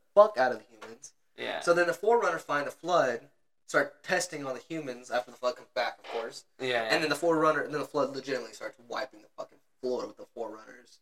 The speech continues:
Speaker 2: Yeah.
Speaker 1: And
Speaker 2: Well, that's why all
Speaker 1: so
Speaker 2: the
Speaker 1: then the
Speaker 2: Forerunners have, like,
Speaker 1: Forerunners
Speaker 2: uh,
Speaker 1: invent
Speaker 2: incinerating guns.
Speaker 1: Yeah,
Speaker 2: Yeah.
Speaker 1: the Forerunners inci-, uh, made the Halo rings.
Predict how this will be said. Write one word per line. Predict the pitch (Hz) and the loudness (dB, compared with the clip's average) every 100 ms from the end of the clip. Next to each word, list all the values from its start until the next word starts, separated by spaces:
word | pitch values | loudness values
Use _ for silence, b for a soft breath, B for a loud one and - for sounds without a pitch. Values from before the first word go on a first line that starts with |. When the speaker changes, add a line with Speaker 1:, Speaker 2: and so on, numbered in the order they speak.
| - | -14
Speaker 2:
Yeah. | 60 57 - _ _ - | -10 -10 -10 _ _ -2
Speaker 1:
And | 139 | 10
Speaker 2:
Well, | 165 | 12
that's | 180 | 12
why | 185 | 12
all | 170 | 12
Speaker 1:
so | 170 | 12
Speaker 2:
the | |
Speaker 1:
then | |
the | 160 | 8
Speaker 2:
Forerunners | 156 156 | 10 10
have, | 156 135 | 10 10
like, | 127 | 8
Speaker 1:
Forerunners | - - | 6 4
Speaker 2:
uh, | 120 113 110 107 - - | 6 6 2 0 -6 -12
Speaker 1:
invent | 123 151 | 2 6
Speaker 2:
incinerating | 151 139 135 123 117 110 113 | 8 8 8 8 2 -2 0
guns. | 120 113 110 - _ | 0 0 -6 -20 _
Speaker 1:
Yeah, | 120 | 8
Speaker 2:
Yeah. | 147 | 8
Speaker 1:
the | 139 131 | 8 -2
Forerunners | - 160 160 139 139 131 127 | 0 2 4 2 0 -4 -8
inci-, | 131 - 147 | -12 -6 -4
uh, | 127 120 117 | -2 -2 2
made | 127 123 120 _ _ _ _ | 2 2 -2 _ _ _ _
the | 123 | -2
Halo | 113 151 143 | 2 2 2
rings. | 123 120 110 - - | 2 0 -2 -10 -16